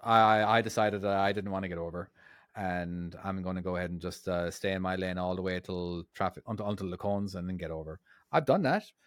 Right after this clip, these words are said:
I was in a hurry, and I was like, "You know what? If I don't do it, other people are gonna do it, so I'm just gonna get it," you know? But, uh,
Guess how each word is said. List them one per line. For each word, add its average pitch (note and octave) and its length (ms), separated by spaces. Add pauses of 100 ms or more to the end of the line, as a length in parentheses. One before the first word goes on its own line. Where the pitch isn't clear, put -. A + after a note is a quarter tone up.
(480)
I G2+ 100
was F2 140
in F2 60
a D#2+ 80
hurry, F2+ 300
and F#2 120
I F#2 60
was F2 80
like, F2+ 180
"You G2+ 60
know A2 120
what? G#2+ 200 (400)
If A#2 140
I A#2 80
don't A2 160
do G#2 120
it, G#2 80 (180)
other G#2 140
people F#2 200
are F2+ 40
gonna F2+ 180
do F2+ 140
it, F#2 120
so F#2+ 120
I'm F#2 80
just F2+ 140
gonna F2 140
get E2+ 140
it," E2+ 180
you F#2+ 80
know? F#2 260
But, F#2+ 220
uh, F2+ 340